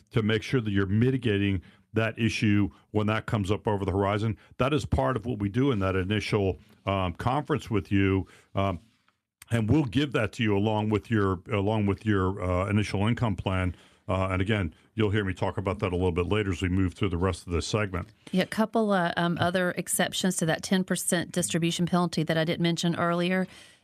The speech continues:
Speaker 2: If you have a financial emergency up to a thousand dollars, you can pull that out of those qualified accounts without that ten percent penalty. And then, um,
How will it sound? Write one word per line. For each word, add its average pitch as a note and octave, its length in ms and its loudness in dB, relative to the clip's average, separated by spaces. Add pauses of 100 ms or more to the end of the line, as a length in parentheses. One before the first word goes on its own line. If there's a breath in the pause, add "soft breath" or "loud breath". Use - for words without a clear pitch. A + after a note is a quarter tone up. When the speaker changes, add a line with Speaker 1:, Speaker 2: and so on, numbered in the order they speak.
Speaker 2:
If F3+ 240 0
you F#3 100 4
have F3+ 160 0
a F3 120 2
financial F3+ 540 2
emergency F3 920 0
up - 200 -2
to E3 280 0
a D#3 80 -2
thousand D#3+ 520 -2
dollars, D#3+ 460 0
you D3+ 100 0
can D#3+ 160 0
pull E3 320 0
that D#3 300 -2
out D3+ 200 -2
of D3 100 -2
those D#3 160 -2
qualified D#3 480 -2
accounts D3+ 500 -2
without D#3 300 0
that - 200 -4
ten E3 240 -2
percent - 460 -4
penalty. D#3 640 -2 (400 loud breath)
And E3+ 160 4
then, E3+ 260 2
um, D#3+ 340 0